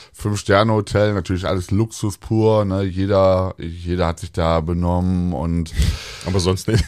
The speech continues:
Speaker 1: <laughs> Nee, jeder hat sich da benommen, hat auch darauf geachtet, ne? Man wurde zum Platz gebracht.
Speaker 2: Ja.
Speaker 1: Was möchten Sie haben? Möchten Sie noch ein Ei dabei mit Bacon und so weiter? So alles so, ja, ne, richtig, ähm, überzogen. Und dann saßen wir da und dann Steffi,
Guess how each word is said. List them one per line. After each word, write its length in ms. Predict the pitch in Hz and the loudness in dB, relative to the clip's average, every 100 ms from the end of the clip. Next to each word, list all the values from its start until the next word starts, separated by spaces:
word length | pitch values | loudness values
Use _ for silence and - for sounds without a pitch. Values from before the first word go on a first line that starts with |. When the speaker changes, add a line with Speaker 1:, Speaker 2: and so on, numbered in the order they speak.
| - | -4
Speaker 1:
<laughs> 540 | - 104 - 95 104 | -4 -2 0 0 -2
Nee, 140 | 107 107 113 87 - - 98 | 4 4 6 2 0 -2 0
jeder 260 | 107 123 120 | 2 4 6
hat 120 | 113 | 4
sich 100 | 117 | 0
da 120 | 110 | 2
benommen, 440 | 101 101 104 110 104 | 2 4 4 4 2
hat 140 | 110 | 0
auch 280 | 82 98 98 | 2 4 4
darauf 240 | 90 92 - | 4 0 0
geachtet, 440 | - 95 - 92 | -2 -2 -2 0
ne? 160 | 95 98 | 0 0
Man 200 | 90 85 | 0 0
wurde 160 | 90 | -2
zum 440 | - 87 90 87 80 | -4 -6 -2 -2 -4
Platz 300 | - 80 - | -6 -6 -6
gebracht. 640 | 82 73 76 73 78 80 | -10 -8 -6 -4 -4 0
Speaker 2:
Ja. 160 | 92 92 - - - | 2 2 -2 -10 -4
Speaker 1:
Was 160 | 92 | -2
möchten 320 | 95 95 - 90 | 0 -2 -2 -6
Sie 160 | 90 | -6
haben? 380 | 78 78 78 82 | -4 -4 -4 -2
Möchten 320 | 95 95 98 | -4 -4 -8
Sie 120 | 85 | -4
noch 300 | 85 87 90 | -2 -2 -4
ein 320 | 92 90 90 92 | -6 -4 -4 -4
Ei 260 | 87 85 | -4 -2
dabei 460 | 85 82 85 80 80 | -2 -2 -2 -2 -2
mit 180 | 85 - | -4 -4
Bacon 360 | 82 80 80 | -2 2 2
und 120 | - | 0
so 80 | - | 0
weiter? 220 | 76 80 | -2 -2
So 80 | 76 | -4
alles 260 | 76 87 82 | -2 -2 -2
so, 280 | 90 82 73 - - - - - - - | 0 0 -2 -10 -18 -18 -18 -16 -12 -2
ja, 280 | 87 76 - _ _ _ - | 0 0 -4 _ _ _ -4
ne, 320 | 95 104 107 | 2 4 4
richtig, 520 | 107 - 110 98 - | 2 0 0 0 -2
ähm, 260 | 92 95 92 | 0 0 0
überzogen. 800 | 92 90 - 120 123 127 139 131 | 0 -2 0 2 4 4 0 -2
Und 160 | - 90 | -4 -2
dann 120 | 90 | -2
saßen 380 | 92 104 117 123 | 0 0 0 -2
wir 60 | 113 | 0
da 260 | 113 107 | 0 0
und 180 | 87 90 | 0 -2
dann 300 | 87 90 90 | -2 -2 -4
Steffi, 380 | 78 - - 101 | -6 -10 -8 -6